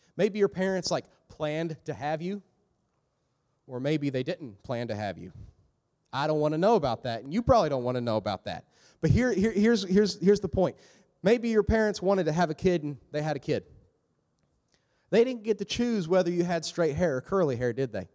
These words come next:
They didn't get to choose whether you'd be weird or normal, although they probably think, uh, all of you are weird, but, you know, but that's just what parents think, you know. But, like, they didn't ch-, get to choose whether you would like sports or whether you'd be, like, one of those, like, super artistic-y,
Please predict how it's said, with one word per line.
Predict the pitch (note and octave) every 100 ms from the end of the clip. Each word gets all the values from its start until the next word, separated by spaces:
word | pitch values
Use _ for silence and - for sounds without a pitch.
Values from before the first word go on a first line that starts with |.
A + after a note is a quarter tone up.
| _ _ _ _ _ _ _ _ _ _ _ _
They | F3 A#3+
didn't | G3+
get | G#3 A#3
to | G3
choose | - B3 A3+ D#3+
whether | G3+ F3
you'd | F3 F#3 D3+
be | E3+
weird | C#3+ F#3 F#3+ F#3 F3+
or | D3+
normal, | D3+ E3 D#3+ A#2+ F#2+ _ _ _ _ _ _ -
although | D#3+ D#3+
they | D#3+
probably | F3 D#3+
think, | C#3+ D3+ - A#2+ C3
uh, | - D3+
all | E3+
of | C3+
you | B2+
are | A#2
weird, | C#3 A#2+ A#2
but, | D#3+
you |
know, | E3+ C#3+ _ _ -
but | E3 E3
that's | E3+ -
just | D#3 F3
what | D#3+ D3+
parents | D#3+ C3+
think, | F3+ B2 -
you | C3
know. | - _
But, | F3 D3
like, | D#3+ D3 _ _
they | G3+
didn't | A#3+ F3+
ch-, | - G#3
get | F#3+ G3
to |
choose | - - A3+ G3 D3+
whether | F3+ F3
you | E3+ F3
would | F3+ D3+
like | D#3+ D#3+ - _
sports | - - F#3+ F#3+ F#3+ - - - _
or | D#3
whether | D#3 E3+ E3+
you'd | D#3+
be, | E3+
like, | E3 -
one | E3+
of | D#3+
those, | D#3+ C3
like, | A#2+
super | - F#3+ - -
artistic-y, | D3 - G3 - D#3+ - B2